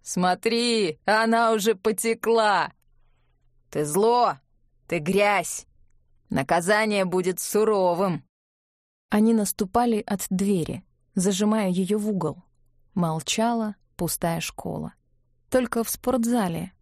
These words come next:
по-прежнему бубнели мечом. У отца не было стиральной машины.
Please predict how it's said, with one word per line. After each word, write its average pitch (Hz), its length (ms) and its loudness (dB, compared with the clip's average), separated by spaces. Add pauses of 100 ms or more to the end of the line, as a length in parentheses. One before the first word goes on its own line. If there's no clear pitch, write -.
по-прежнему 180 840 0 (180)
бубнели 190 680 2
мечом. 175 520 -4 (800)
У 220 120 2
отца 294 420 0
не 330 220 2
было 175 320 0
стиральной 170 540 -2
машины. 185 500 -4